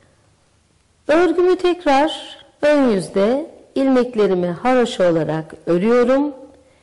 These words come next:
Arka yüzde de bir artı bir lastik örüyorum. Ve bu iki sıranın tekrarıyla güzel, basit ama son derece şık bir model elde ediyorum.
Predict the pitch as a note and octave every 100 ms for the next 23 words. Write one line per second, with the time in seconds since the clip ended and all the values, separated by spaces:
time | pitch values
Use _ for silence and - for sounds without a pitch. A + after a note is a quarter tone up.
0 | _ _ _ _ _ - B3 B3 - E4+
1 | B3+ F3 F3+ D#3+ F#3+ C4 D4+ - - _
2 | _ - G#3+ D#4+ F#4 E4+ - A3+ A3+ A3+
3 | - D4+ A3 C4 C4 A3 G3+ F#3+ - G3+
4 | - E3 D3 C#3+ D3+ G#3+ C4 - - _
5 | _ _ _ _ _ _ _ E3+ F3+ F3
6 | - - A3+ D#4+ A3 A3 - F3+ F3 E3+
7 | E3 A3 A3 G#3 F#3+ F#3 A#3 G#3+ F3 F#3
8 | B3 - - _ _ _ _ _ _ _
9 | _ _ _ _ - G3 A#3+ B3 C4+ D4
10 | D4+ F4 - - _ _ _ _ _ _
11 | _ _ - A3+ A3 C#4 D4 D4 - -
12 | _ G#3 G3 F#3 F3+ - E4+ D4 A3+ G#3
13 | G#3 A#3 - E4 - G3 G#3 G3 E3+ D3+
14 | C#3+ C3 C#3+ C#3+ C3+ - - A#2+ -